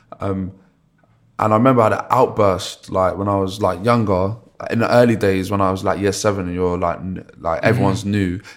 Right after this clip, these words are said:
Speaker 1: It's like you're, you're making your name. It's like
Speaker 2: Sure.
Speaker 1: you're, you're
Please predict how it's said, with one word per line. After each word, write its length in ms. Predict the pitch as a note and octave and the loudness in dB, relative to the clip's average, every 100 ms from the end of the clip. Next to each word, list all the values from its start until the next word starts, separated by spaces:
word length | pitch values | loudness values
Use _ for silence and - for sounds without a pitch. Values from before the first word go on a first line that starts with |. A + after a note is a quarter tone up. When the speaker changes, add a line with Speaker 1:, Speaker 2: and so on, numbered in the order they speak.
| - | -12
Speaker 1:
It's 120 | G2 | -4
like 140 | F2+ | -2
you're, 320 | E2 F#2+ F2+ - - _ _ | 0 -2 -2 -8 -20 _ _
you're 300 | F#2 F#2 F2+ | 0 0 0
making 480 | F#2 G2+ G2+ - F#2 | -2 -4 -4 -6 -6
your 100 | F#2 | -4
name. 380 | F#2+ F#2+ E2+ E2+ | -2 -2 -4 -8
It's 120 | - | -6
like 120 | F2 | -4
Speaker 2:
Sure. 320 | F2+ F2+ - | -2 -2 -2
Speaker 1:
you're, 100 | A#2 | -8
you're 400 | F#2 F2+ F2+ F#2 | -4 -4 -4 -8